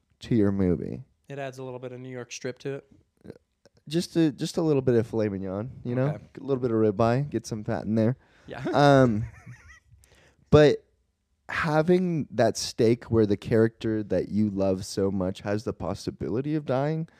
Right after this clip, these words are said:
Speaker 1: just makes it so much more interesting. Because if your heroes are just these invincible guys that no matter what situation they face, they come out on top unscathed virtually, it's like, okay,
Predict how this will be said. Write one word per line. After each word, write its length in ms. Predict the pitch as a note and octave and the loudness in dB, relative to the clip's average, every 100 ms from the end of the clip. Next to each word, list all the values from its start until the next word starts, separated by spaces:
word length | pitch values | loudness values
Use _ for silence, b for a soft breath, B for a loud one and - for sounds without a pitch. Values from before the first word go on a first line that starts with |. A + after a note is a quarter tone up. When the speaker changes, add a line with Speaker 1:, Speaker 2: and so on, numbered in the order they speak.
| b b b | b b b
Speaker 1:
just 200 | C3+ C#3+ | -10 0
makes 300 | C#3 D3 - | 2 2 -2
it 120 | - | -8
so 340 | - - C#3+ | -8 4 4
much 320 | C#3+ C3 - C3+ | 6 2 -2 -6
more 240 | A#2 G2+ - | -4 -4 -4
interesting. 720 | G2+ B2+ - - - - - b b b - | -4 -4 -6 -14 -18 -16 -16 b b b 2
Because 320 | D#3+ F#3+ F3 | 4 6 2
if 160 | F3 F3+ | -2 2
your 180 | G3 | 2
heroes 580 | G3 D#3+ D#3 D#3+ D3+ B2+ | 2 0 2 4 2 2
are 80 | B2+ | -2
just 260 | A2+ B2 - | 0 -4 -4
these 220 | B2 A#2 | -12 -6
invincible 840 | A2+ G#2+ F#2 B2 C3 B2+ G#2 F2 - | -6 -4 -4 -4 -6 -10 -4 -4 -4
guys 580 | F#2+ G#2+ F2+ E2 - - b b b b | 0 2 2 -2 -8 -18 b b b b
that 160 | B2+ A#2 | 2 4
no 140 | A#2+ | 2
matter 300 | A#2+ B2 B2 | 2 0 2
what 280 | A#2 B2+ - | 6 4 4
situation 800 | - C3 A#2 G#2 A#2+ - G#2 F2+ | -2 -2 2 2 2 -2 -8 -6
they 160 | F2+ F2+ | -6 -6
face, 420 | - C3 A#2 - | 0 2 2 0
they 140 | G2 | -2
come 240 | F#2 C3+ C3 | 0 2 4
out 160 | B2 | 4
on 160 | G#2 F#2+ | 2 0
top 300 | - A2 G2+ - | 0 0 0 0
unscathed 1040 | B2+ C3 B2+ - - G#2+ A#2 B2+ G#2 - | 2 2 0 -6 -6 -2 0 -2 -6 -12
virtually, 680 | - A2 C3 - E2 E2+ G2 b b b b | -2 0 0 -4 -6 -6 -10 b b b b
it's 80 | - | -2
like, 100 | D3+ | 4
okay, 520 | D#3 F3+ F3+ A#2+ A#2 | 6 6 6 4 4